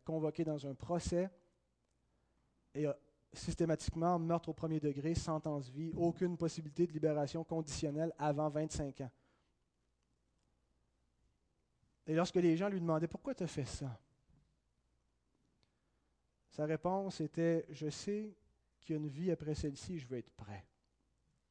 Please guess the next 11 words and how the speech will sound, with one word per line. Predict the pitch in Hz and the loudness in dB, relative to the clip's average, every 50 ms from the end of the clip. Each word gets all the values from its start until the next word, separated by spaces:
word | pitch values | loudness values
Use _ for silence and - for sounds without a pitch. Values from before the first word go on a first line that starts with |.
| _ _ _ _ _ _ _ _ _ _ _ _ _ _ _ _ _ _ _ _ _ _ _ _ _ _ _ _ _ _ _ _ _ _ _ _ _ _ _ _ _ _ _ _ _ _ _ _ _ _ _ | _ _ _ _ _ _ _ _ _ _ _ _ _ _ _ _ _ _ _ _ _ _ _ _ _ _ _ _ _ _ _ _ _ _ _ _ _ _ _ _ _ _ _ _ _ _ _ _ _ _ _
Les | - 151 156 156 | -2 2 2 4
vingt-cinq | 151 175 190 202 - - 190 175 170 - | 4 4 4 4 4 2 2 2 2 0
ans | 196 196 196 | 0 0 0
que | 190 175 160 | 0 -2 -4
j'ai | 143 151 160 | 0 2 4
à | 156 143 | 4 4
faire | 127 - 160 156 165 175 175 165 - _ | 4 2 2 2 2 0 -2 -4 -8 _
avant | 147 147 151 143 156 165 170 | 0 2 4 4 4 4 2
de | 156 151 | 0 -2
peut-être | - - 175 170 190 190 190 190 - | 0 0 0 2 4 4 4 4 2
sortir, | - - 165 143 - - - 165 170 175 185 190 190 180 | 0 -4 -6 -6 -6 -4 -2 -2 0 0 0 -2 -4 -6